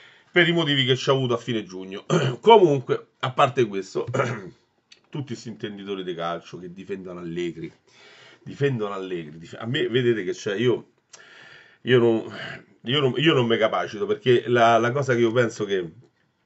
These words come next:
veramente mo-, molte persone il pallone non so come cazzo lo vedono, come lo intendono il pallone.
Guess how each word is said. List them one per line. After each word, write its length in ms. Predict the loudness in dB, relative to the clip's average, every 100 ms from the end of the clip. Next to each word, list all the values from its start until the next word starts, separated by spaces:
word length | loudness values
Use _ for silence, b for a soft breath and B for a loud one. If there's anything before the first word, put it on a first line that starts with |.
| _ -20
veramente 440 | -8 -2 0 0 -4
mo-, 220 | 0 0
molte 360 | 2 -2 0 -2
persone 340 | -2 -2 -2
il 100 | -2
pallone 280 | -2 -2 -2
non 140 | -4 -8
so 180 | -6
come 160 | -6 -6
cazzo 320 | -6 -8 -10
lo 80 | -8
vedono, 280 | -6 -8 -10
come 200 | -8 -6
lo 100 | -6
intendono 560 | -8 -6 -6 -4 -8 -12
il 100 | -14
pallone. 460 | -14 -14 -16 -18